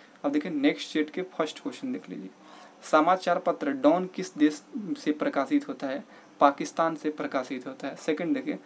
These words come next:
कैथोड, कैथोड किरणों पर किस प्रकार का आवेश होता है? तो ऋणात्मक आवेश होता है। Third देखिए, फोर्ब्स नामक पत्रिका ने किस भारतीय उद्योगपति को देश का सबसे धनी व्यक्ति घोषित किया है? तो मुकेश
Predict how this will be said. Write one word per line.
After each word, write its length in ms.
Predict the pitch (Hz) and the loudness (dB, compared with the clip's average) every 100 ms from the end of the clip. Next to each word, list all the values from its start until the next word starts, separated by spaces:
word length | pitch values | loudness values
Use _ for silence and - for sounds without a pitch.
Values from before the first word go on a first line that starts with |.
| - - - | -20 -12 2
कैथोड, 580 | 156 151 - 190 185 - - - | 2 2 -2 -2 -2 -10 -12 0
कैथोड 440 | 139 - 180 180 | 2 2 -2 -4
किरणों 320 | 180 156 151 147 | 0 2 4 2
पर 140 | 156 | 0
किस 200 | 151 185 | -4 -8
प्रकार 380 | - 143 143 143 | -6 -4 -2 0
का 140 | 156 | -2
आवेश 380 | - 147 139 139 | -2 0 0 -4
होता 160 | 135 135 | -6 -4
है? 180 | 143 - - - - | -4 -8 -20 -10 0
तो 100 | 143 | 4
ऋणात्मक 640 | 135 143 143 165 139 - | 6 6 6 2 -2 0
आवेश 360 | 139 131 123 135 | 2 2 -2 -8
होता 180 | 127 131 | -6 -6
है। 280 | 135 - - - - - - - - - - - - - - - - - - - - 180 | -8 -12 -20 -20 -20 -20 -20 -20 -20 -20 -20 -20 -20 -20 -20 -20 -20 -20 -20 -20 -18 -16
Third 340 | - 170 165 | 2 8 8
देखिए, 340 | 143 139 135 127 | 8 2 -2 -4
फोर्ब्स 480 | - 165 185 190 | 0 6 6 6
नामक 380 | 170 147 147 170 160 | 4 6 6 4 0
पत्रिका 500 | 151 143 147 160 147 - | 0 0 2 2 0 -4
ने 220 | 147 139 | 0 0
किस 340 | 139 196 - - | 0 -6 -6 -8
भारतीय 440 | 143 139 135 170 - | -2 -2 -2 -6 0
उद्योगपति 680 | 147 143 143 147 143 - 143 | 0 4 2 2 -2 2 0
को 180 | 151 151 | 2 0
देश 280 | 147 147 | 6 6
का 120 | 147 143 | 6 -4
सबसे 420 | - 190 - 226 | -2 -4 -2 -2
धनी 320 | 143 127 151 | -2 0 0
व्यक्ति 360 | 143 127 - 147 | 0 -2 2 2
घोषित 320 | 127 147 143 | 2 -4 -4
किया 200 | 147 127 | -4 -4
है? 100 | 139 | -6
तो 120 | 160 | -6
मुकेश 440 | 139 127 170 160 | -4 -4 -4 -6